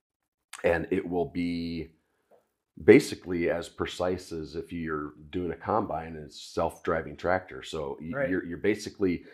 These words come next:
Speaker 1: saying exactly where everything is within this area, uh, because you've mapped it and everything. And, and from there, like, if it's an orchard for one thing, uh, or anything that has to be kind of, you know, stop, stop and start spray,
Speaker 2: Mm-hmm.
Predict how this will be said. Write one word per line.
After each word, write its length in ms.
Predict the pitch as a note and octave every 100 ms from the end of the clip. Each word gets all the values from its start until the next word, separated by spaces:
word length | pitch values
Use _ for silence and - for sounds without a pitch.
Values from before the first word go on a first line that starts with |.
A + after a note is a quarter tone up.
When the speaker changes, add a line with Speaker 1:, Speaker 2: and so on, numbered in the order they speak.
| - -
Speaker 1:
saying 680 | - G#2 G#2 G2 F2 E2 -
exactly 640 | E2 C2+ F#2 G2 G#2 G#2
where 200 | F2 E2+
everything 460 | F#2 G#2 G#2 G#2+ G2
is 320 | G2+ F2+ D#2
within 320 | C#2+ F2+ F2+
this 180 | E2+ - -
area, 560 | F2 F2+ D2 C#2+ C#2+ - _ _ _
uh, 160 | - D2
because 340 | C#2+ - D#2
you've 160 | D2 B1
mapped 360 | E2 E2 - -
it 60 |
and 60 | C#2+
everything. 500 | C#2+ - C#2 C#2 C2+
And, 220 | D2+ C2+ -
and 180 | D2+ C#2
from 320 | - G#2+ A#2+
there, 300 | F#2+ E2 E2 -
like, 120 | -
if 140 | D2+ C#2+
it's 140 | -
an 80 | D2+
orchard 460 | G#2 G#2+ E2+ D2 D2 _ _
for 140 | E2 C#2+
one 200 | D2+ D2
thing, 300 | D2 D2 D2+ _ - - _
uh, 400 | - D#2 D#2 D2 A#1+
or 200 | D#2 D#2
anything 380 | F2+ D#2+ E2+ E2
that 180 | D#2 -
has 240 | D#2 -
to 60 | -
be 440 | - D#2 D2+ C#2+ -
kind 160 | E2+
of, 240 | D2+ - - _ _
you 100 | D#2
know, 100 | C#2+
stop, 560 | - - E2 D#2 - _ _ _
stop 380 | - - D#2+ D2+
and 100 | C#2
start 300 | - E2 -
spray, 560 | - D#2 D#2 F2+ A#2 - B2
Speaker 2:
Mm-hmm. 160 | A2+